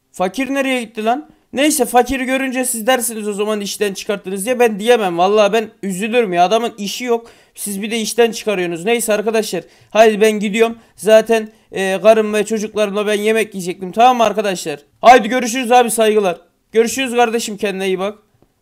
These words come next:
Allah Allah. Lan fakiri niye işten atıyorsunuz ya? Onu öğretsenize şu işi. Cık. Neyse ama iki kişi dediğine göre bana da söz düşmez arkadaşlar.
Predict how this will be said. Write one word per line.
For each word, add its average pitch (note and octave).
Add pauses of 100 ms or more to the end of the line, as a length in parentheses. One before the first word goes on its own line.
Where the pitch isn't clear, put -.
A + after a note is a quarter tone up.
(160)
Allah D3
Allah. C#3
Lan G#3+
fakiri A3+
niye G#3
işten F3
atıyorsunuz D3
ya? C#3+
Onu A3+
öğretsenize G#3+
şu E3
işi. D3+
Cık. F#3+ (480)
Neyse G3+
ama G3
iki G3
kişi G3
dediğine G3
göre F#3+
bana F#3+
da F#3+
söz F3
düşmez F3
arkadaşlar. E3